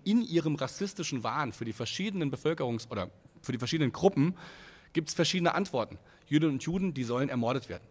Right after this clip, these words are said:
Die soll man, die will man auslöschen sozusagen. Ob man das mit Arbeit macht oder, ähm, mit anderen Praktiken, ist, spielt da sozusagen keine Rolle. Wenn man, ähm, in Polen, Polinnen zum Beispiel verhaftet, dann ist in diesem Ration-, nationalis-, nationalsozialistischen Wahn gibt's da die Vorstellung von,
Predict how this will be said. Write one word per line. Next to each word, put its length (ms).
Die 80
soll 160
man, 240
die 80
will 100
man 120
auslöschen 480
sozusagen. 300
Ob 120
man 80
das 140
mit 240
Arbeit 260
macht 320
oder, 300
ähm, 200
mit 120
anderen 220
Praktiken, 520
ist, 200
spielt 200
da 80
sozusagen 260
keine 220
Rolle. 240
Wenn 140
man, 200
ähm, 360
in 120
Polen, 640
Polinnen 400
zum 100
Beispiel 220
verhaftet, 600
dann 200
ist 260
in 120
diesem 180
Ration-, 300
nationalis-, 640
nationalsozialistischen 1120
Wahn 340
gibt's 200
da 80
die 100
Vorstellung 460
von, 260